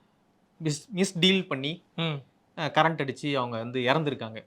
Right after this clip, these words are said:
Speaker 2: ஓ, லேப்டாப் சார்ஜ் போட்டிருந்து லேப்டாப் மூலமா கரண்ட்
Speaker 1: ஆமா,
Speaker 2: அடிச்சிருச்சு.
Speaker 1: எப்படியோ ஒரு
Speaker 2: பவர்
Speaker 1: தடவை
Speaker 2: வந்திருக்கு.
Speaker 1: பவர் வந்து தவறா ஏதோ பாஸ் ஆயிட்டு
Speaker 2: சரி, ஓகே.
Speaker 1: அவங்க வந்து இன்னைக்கு இறந்துருக்காங்க.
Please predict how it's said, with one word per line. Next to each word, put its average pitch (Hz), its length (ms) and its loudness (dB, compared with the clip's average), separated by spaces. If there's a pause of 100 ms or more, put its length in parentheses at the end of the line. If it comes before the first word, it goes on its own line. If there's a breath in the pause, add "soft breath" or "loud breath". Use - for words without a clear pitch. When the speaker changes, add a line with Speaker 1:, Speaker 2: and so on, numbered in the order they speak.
Speaker 2:
ஓ, 143 120 -4
லேப்டாப் 160 460 4
சார்ஜ் 165 300 6
போட்டிருந்து 170 340 -2
லேப்டாப் 190 340 2
மூலமா 165 260 2
கரண்ட் 156 300 4
Speaker 1:
ஆமா, 156 220 8
Speaker 2:
அடிச்சிருச்சு. 135 60 2
Speaker 1:
எப்படியோ 180 280 6
ஒரு 185 100 8
Speaker 2:
பவர் 156 160 8
Speaker 1:
தடவை 156 80 6
Speaker 2:
வந்திருக்கு. 156 300 6
Speaker 1:
பவர் 151 200 6
வந்து 143 200 2
தவறா 131 560 4
ஏதோ 117 300 -6
பாஸ் - 240 2
ஆயிட்டு 120 260 -4
Speaker 2:
சரி, 135 400 -6
ஓகே. 117 160 -12
Speaker 1:
அவங்க 120 220 -2
வந்து 127 160 -4
இன்னைக்கு 117 280 -6
இறந்துருக்காங்க. 120 540 -4